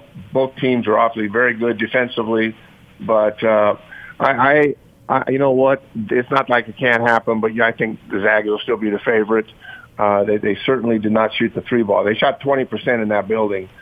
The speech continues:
five for twenty-five, and, and struggled.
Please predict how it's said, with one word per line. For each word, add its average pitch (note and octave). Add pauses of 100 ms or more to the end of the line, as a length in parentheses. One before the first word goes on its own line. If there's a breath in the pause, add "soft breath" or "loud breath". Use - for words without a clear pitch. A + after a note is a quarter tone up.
(140)
five B2
for G#2+
twenty-five, G#2 (540 soft breath)
and, G2+
and G2+
struggled. A#2